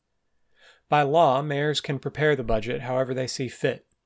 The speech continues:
but there is usually some sort of public input process. The current administration has been starting the process with Mayor Burke's four priority areas.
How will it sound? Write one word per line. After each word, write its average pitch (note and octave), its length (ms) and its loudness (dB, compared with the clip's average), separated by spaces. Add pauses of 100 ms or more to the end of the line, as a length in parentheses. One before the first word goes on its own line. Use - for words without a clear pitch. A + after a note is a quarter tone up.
(520)
but C3+ 80 -6
there D#3+ 120 8
is D3 100 2
usually F3 320 0
some D#3 220 0
sort D3 200 2
of - 80 -8
public D3 320 -2
input C#3+ 340 -6
process. - 720 -10 (840)
The D3 80 -6
current G3+ 280 2
administration B2+ 720 -2
has C3 140 -6
been C3+ 140 -4
starting C#3+ 400 2
the C3 80 -4
process A#2+ 580 -4
with C3+ 140 -6
Mayor C#3+ 280 0
Burke's C3 380 -2
four C#3+ 420 0
priority B2+ 580 0
areas. A2 600 -12